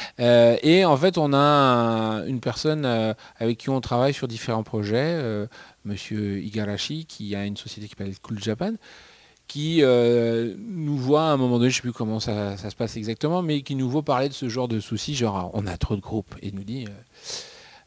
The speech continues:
euh, quelques mois après, il nous dit, « J'ai eu une idée pour vous, euh, je me propose de monter un, un concours, euh, dans différentes, euh, boîtes, live house, euh, au Japon, et cetera.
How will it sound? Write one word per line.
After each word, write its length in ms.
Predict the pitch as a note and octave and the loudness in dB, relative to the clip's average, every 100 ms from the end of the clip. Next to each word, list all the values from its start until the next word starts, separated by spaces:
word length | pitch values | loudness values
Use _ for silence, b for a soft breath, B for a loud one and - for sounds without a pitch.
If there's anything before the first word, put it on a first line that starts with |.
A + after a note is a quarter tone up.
| - | -6
euh, 140 | F#2 | -4
quelques 260 | - A2+ B2 | -4 -6 -4
mois 400 | A2 A2 A2 A2 | -4 0 2 2
après, 300 | G2+ - D#3+ | 0 0 0
il 40 | |
nous 80 | C3 | 0
dit, « 120 | C3+ | 0
J'ai 180 | C#3+ G3+ | 2 4
eu 180 | G3+ F#3 | 4 4
une 120 | D#3 | 2
idée 180 | C#3 D3 | 2 0
pour 200 | C#3 B2 | 0 -2
vous, 300 | B2 G#3 B3+ | -2 -4 -4
euh, 420 | A#2 A2 A2+ A2 | -2 0 0 0
je 140 | G#2+ C3 | 0 -2
me 80 | D#3+ | 0
propose 400 | D#3+ D#3 E3+ C#3 | -2 0 -2 0
de 80 | |
monter 400 | C3+ B2+ A#2+ C#3+ | -2 -2 -2 -2
un, 260 | B2 G#2+ G#2 | -2 -2 -4
un 120 | C#3+ | -4
concours, 640 | D3 C#3+ B2 - F#3+ A#3 E3+ | -6 -8 -8 -2 0 0 0
euh, 460 | A#2 A2+ A2 G#2+ G#2 | 0 2 2 0 -2
dans 180 | B2 | -4
différentes, 800 | B2+ B2+ B2+ C3+ B2 B2 C3 A#2+ | -4 -8 -8 -6 -4 -2 -4 -4
euh, 180 | A2 G2+ | -4 -4
boîtes, 440 | G2 B2 C3 C3 B2+ | -4 0 0 0 -4
live 260 | B2 A#2+ | -6 -4
house, 380 | B2+ C3+ C3+ - | 0 0 0 -4
euh, 420 | A2+ A2 G#2+ A2 | -8 -8 -8 -8
au 60 | A2+ | -6
Japon, 400 | A2 A2+ - C3 | -4 -4 -6 -12
et 40 | A2+ | -12
cetera. 480 | - - A2+ F#3 | -18 -12 -8 -8